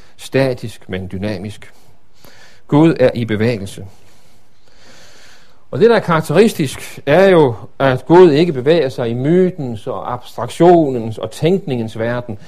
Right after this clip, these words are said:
Han bevæger sig i virkelighedens verden. Gud er frelseshistoriens Gud. Paulus skildrer Gud som en historisk Gud. En Gud, vi kender fra historien. Jeg synes, det er karakteristisk, for eksempel, når Paulus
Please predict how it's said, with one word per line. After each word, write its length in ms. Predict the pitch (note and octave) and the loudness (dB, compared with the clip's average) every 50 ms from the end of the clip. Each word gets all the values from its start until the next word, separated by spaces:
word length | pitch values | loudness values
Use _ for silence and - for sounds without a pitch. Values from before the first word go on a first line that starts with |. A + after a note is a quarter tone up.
| - - - | -20 -18 -12
Han 140 | - A#2 A2 | -10 -8 -6
bevæger 320 | A#2 G#2 B2 C3 B2 G#2+ | -4 -2 -2 -2 -2 -4
sig 200 | G#2+ - G2 F#2 | -6 -8 -10 -10
i 40 | G2 | -8
virkelighedens 680 | G2 A2 C#3 F#3+ G#3+ F#3 - A#2+ A2 A2+ F#2+ F#2 F#2 | -4 0 2 4 4 2 0 -4 -6 -8 -8 -10 -10
verden. 380 | F#2 E2+ F2 E2 D#2+ - G2+ G2+ - - - - - - - - - - - - - - - - - | -10 -10 -10 -10 -12 -14 -16 -18 -20 -20 -20 -20 -20 -20 -20 -20 -20 -20 -20 -20 -20 -20 -20 -14 -4
Gud 320 | - C3+ D3 D#3 D#3 D#3 D3+ | 0 2 2 2 2 0 -2
er 140 | - A#2+ A2 | -4 -6 -8
frelseshistoriens 1080 | G#2+ - - A2 A#2+ B2+ B2 - - F#2+ - G#2 - - - A2 A2 G2 G2+ F#2+ F#2+ - | -8 -6 -4 -4 -2 -2 -4 -6 -10 -16 -16 -16 -12 -8 -6 -4 -4 -4 -6 -10 -12 -12
Gud. 180 | - G2+ G2 - - - - - - - - - - - - - - - - - - - - - - - - - - - - - - | -12 -12 -12 -12 -14 -18 -20 -20 -20 -20 -20 -20 -20 -20 -20 -20 -20 -20 -20 -20 -20 -20 -20 -20 -20 -20 -20 -20 -20 -20 -20 -8 -2
Paulus 580 | - C3+ D3+ D#3 D3 C#3+ B2 - - - - - - | 0 2 2 2 2 0 -4 -10 -16 -18 -20 -18 -18
skildrer 420 | - - C3 C3+ C#3+ C#3 - A2+ | -6 -2 0 0 0 0 -4 -4
Gud 240 | A2 - B2+ C3 C3 | -2 -2 0 0 0
som 220 | A#2 - A#2 A2 | -2 -4 -6 -6
en 100 | G2+ F#2+ | -6 -8
historisk 560 | G2 A2+ G2+ - - - - - - A2 - - | -8 -10 -6 -4 -4 -4 -2 -4 -6 -10 -10 -12
Gud. 180 | F#2+ F#2+ F#2 - - - - - - - - - - - - - - - - - - - - - | -12 -12 -12 -14 -18 -20 -20 -20 -20 -20 -20 -20 -20 -20 -20 -20 -20 -20 -20 -20 -20 -18 -14 -14
En 120 | A#2+ A2 | -12 -8
Gud, 260 | - C#3+ D#3 D#3 D3 | -4 -2 -2 -2 -2
vi 100 | B2+ A#2+ | -4 -8
kender 340 | A2 - - B2+ C3+ C3+ A2+ | -10 -10 -8 -8 -8 -8 -10
fra 180 | G#2 - G#2+ F#2+ | -10 -10 -10 -10
historien. 560 | G2+ G2+ - - A2+ G#2+ F#2 F#2+ F#2+ G#2+ G#2 - - - - - - - - - - - - - - - - - - - - - - - - - - - - - - - - - | -10 -10 -8 -6 -6 -6 -8 -10 -14 -16 -16 -18 -18 -20 -20 -20 -20 -20 -20 -20 -20 -20 -20 -20 -20 -20 -20 -20 -20 -20 -20 -20 -20 -20 -20 -20 -20 -20 -20 -20 -20 -12 -6 -4
Jeg 80 | C3 | 0
synes, 180 | C#3 F#3+ F#3+ - | 2 2 4 4
det 80 | F3 | 4
er 40 | D#3+ | 2
karakteristisk, 680 | C#3+ - D3+ C3+ C#3 - D3 D#3+ F3 E3+ - C#3 - | 2 2 0 0 0 0 2 2 2 2 0 -6 -6
for 80 | - C3 | -6 -6
eksempel, 520 | A#2+ - D3+ C#3+ C3+ A#2 A#2 A2 G#2 F#2+ | -4 -2 -4 -4 -4 -4 -6 -6 -6 -4
når 180 | F2+ A2 A2+ G#2+ | -2 -2 -2 -2
Paulus 560 | G2+ - C3 C#3 C#3+ C3+ B2 - - - - | 0 0 0 0 0 0 -2 -6 -10 -16 -14